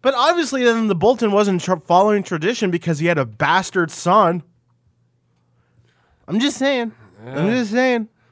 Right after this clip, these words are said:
Speaker 2: Saying Jon Snow sounds cooler than Jon Stark.
Speaker 1: Oh, yeah, I mean, I agree because, you know, after four seasons of hearing Jon Snow, I'm more used to it. But at the same time, is now knowing the information that, uh,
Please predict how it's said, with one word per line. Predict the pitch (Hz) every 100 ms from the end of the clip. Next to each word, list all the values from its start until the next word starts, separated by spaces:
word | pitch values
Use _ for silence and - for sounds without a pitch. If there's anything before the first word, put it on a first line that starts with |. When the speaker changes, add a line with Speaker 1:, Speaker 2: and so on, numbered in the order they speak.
| _ _ _
Speaker 2:
Saying | - 156 156 117
Jon | 131 143
Snow | 120 151
sounds | 131 156 151 139
cooler | - 165
than | 151 120 85
Jon | 95 101 113
Stark. | - 120 110 - - 254
Speaker 1:
Oh, | 302 247 - - - - _ _ _ _ _ _ -
yeah, | 370 143
I | 143
mean, | 156
I | 151
agree | 135 113 143 170
because, | 123 135 113
you | 117 123
know, | 120
after | 123 123
four | 117 - 127
seasons | - 131 120 117
of | 107
hearing | 107 123 120
Jon | 113 110 101
Snow, | - 131
I'm | 117 95
more | 95
used | 90 113 220 -
to | 123
it. | 131 _ _ _
But | - 170
at |
the | 151
same | 208 214
time, | 226 269 254
is | 196 143 170 180 156
now | 160 156 170 196 208
knowing | 196 196 196 196 190
the | 185
information | 185 185 180 185 196 165
that, | 160 151 143
uh, | 139 139 131 127 117